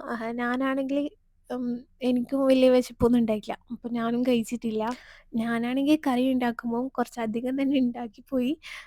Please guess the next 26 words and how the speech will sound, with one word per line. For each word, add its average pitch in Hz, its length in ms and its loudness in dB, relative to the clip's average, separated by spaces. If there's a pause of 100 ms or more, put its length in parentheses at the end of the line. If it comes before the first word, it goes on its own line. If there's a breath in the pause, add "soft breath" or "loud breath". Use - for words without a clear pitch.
(140 loud breath)
ഏ, 269 60 -8 (520)
എല്ലാം 285 240 2
കൂടിപ്പോലുണ്ട് 254 840 4 (360)
ചില 262 180 6
സമയത്ത്. 233 440 2 (500 loud breath)
ആ, 240 60 -2 (180)
അങ്ങനെ 220 320 -4
ഇന്ന് 247 280 2
ഞാൻ 269 380 0
ചിക്കൻ 254 340 -4
കറി 254 180 -2 (100)
കുറച്ച് 247 460 -4
മാത്രമേ 262 480 0
ഉണ്ടാക്കിയിട്ടുള്ളൂ 214 540 -2
കേട്ടോ. 214 240 -4
തലേ 220 300 -12
ദിവസത്തെ 254 480 -4 (340)
കടലക്കറി 240 520 -6
അങ്ങനെ 254 200 -2
തന്നെ 269 160 0
ബാക്കിയുണ്ട്. 226 560 -6 (100)
അപ്പോൾ - 180 -10
ഇന്ന് 226 260 -2
ചിക്കനും 285 420 -8
കൂടി 277 180 -4
ആക്കിയാൽ 254 420 -8